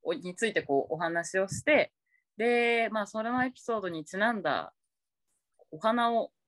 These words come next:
田口さんに紹介してもらうというか、花言葉を田口さんに紹介してもらおうと思っ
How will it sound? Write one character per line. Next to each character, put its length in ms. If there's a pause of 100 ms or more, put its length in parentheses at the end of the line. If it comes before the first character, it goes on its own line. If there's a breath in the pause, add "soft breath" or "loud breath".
田 100
口 180
さ 120
ん 80
に 60
紹 180
介 180
し 60
て 80
も 100
ら 80
う 60
と 80
い 20
う 20
か、 100
花 220
言 280
葉 140
を 140 (380)
田 80
口 140
さ 140
ん 80
に 120 (100)
紹 140
介 180
し 60
て 80
も 140
ら 100
お 120
う 60
と 220 (380)
思 220
っ 40